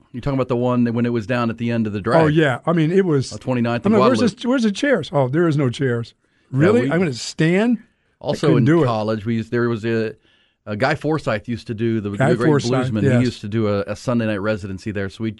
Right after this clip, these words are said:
Speaker 1: we'd, you know, supposed to be writing a paper or something for school, and, uh, "You wanna go see Guy? Yeah, let's go see Guy. Let's go do that.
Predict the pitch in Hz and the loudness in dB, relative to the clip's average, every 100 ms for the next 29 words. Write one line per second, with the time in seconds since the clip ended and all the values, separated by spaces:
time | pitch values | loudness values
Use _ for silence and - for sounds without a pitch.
0 | - 117 104 - _ _ _ _ _ 92 | -8 -8 -8 -14 _ _ _ _ _ -12
1 | 80 - _ _ _ _ - - 127 107 | -12 -16 _ _ _ _ -10 -4 -2 -2
2 | 107 110 110 107 - 113 113 101 - 107 | -2 0 -2 -4 -4 -4 -4 -8 -6 -8
3 | 101 98 104 - 123 110 107 98 98 98 | -6 -8 -10 -8 -6 -4 -4 -4 -4 -6
4 | - _ _ _ _ - 104 104 101 110 | -12 _ _ _ _ -10 -6 -6 -6 -6
5 | 101 104 117 107 117 - 113 - 95 85 | -2 -2 -2 -4 -6 -6 -8 -8 -10 -10
6 | 87 - 98 - 101 87 82 85 85 | -12 -16 -20 -12 -10 -8 -8 -8 -10